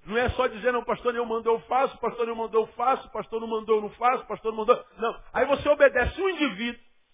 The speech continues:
que tem uma função no corpo cegamente, mas você nem questiona a ordem. Acha que obedecer ao guia é simplesmente fazer o que o guia manda. Vai pra direita, vai pra esquerda, vai pra, sobe, desce.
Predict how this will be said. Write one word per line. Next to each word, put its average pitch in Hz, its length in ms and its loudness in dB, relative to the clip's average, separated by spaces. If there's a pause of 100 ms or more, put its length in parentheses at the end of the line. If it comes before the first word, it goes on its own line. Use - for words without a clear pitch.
(160)
que 262 120 -2
tem 294 200 -2
uma 277 220 0
função 254 280 -6
no 233 140 -10
corpo 233 280 0
cegamente, 240 560 -2 (220)
mas 262 140 -2
você 302 240 -4
nem 349 180 -2
questiona 359 480 2
a 285 60 6 (200)
ordem. 185 200 4 (1700)
Acha 320 480 0
que 254 180 -2
obedecer 262 840 4
ao 165 160 0
guia 196 460 2 (220)
é - 100 4
simplesmente 285 580 -2
fazer 277 220 0
o 294 80 -4
que 277 120 -4
o 262 60 -2
guia 311 200 -4
manda. 254 260 -2
Vai 262 100 -2
pra 302 100 2
direita, 277 480 2 (560)
vai - 120 -2
pra 170 100 0
esquerda, - 520 -4 (300)
vai - 140 -2
pra, 254 100 -2
sobe, 269 380 2
desce. 247 340 0